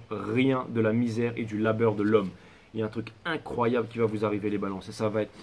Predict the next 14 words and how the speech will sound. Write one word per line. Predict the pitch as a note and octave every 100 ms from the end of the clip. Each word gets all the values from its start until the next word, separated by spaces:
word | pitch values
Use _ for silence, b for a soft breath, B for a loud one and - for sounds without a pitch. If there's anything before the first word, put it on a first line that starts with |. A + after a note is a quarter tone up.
| B -
comme | B2
disait | A#2+
monsieur | C#3 C3 B2+
Khalil | B2+ B2 A#2+
Gibran, | A2+ A#2 B2 G2+ -
qui | F#2+
était | G2
Capricorne, | G2+ B2+ C#3+ G#2 B B B B B -
plus | C#3+ E3+ F#3
c'est | D#3+
simple, | - D3 C3+ -
plus | C#3 C#3
c'est | - B2
beau. | A2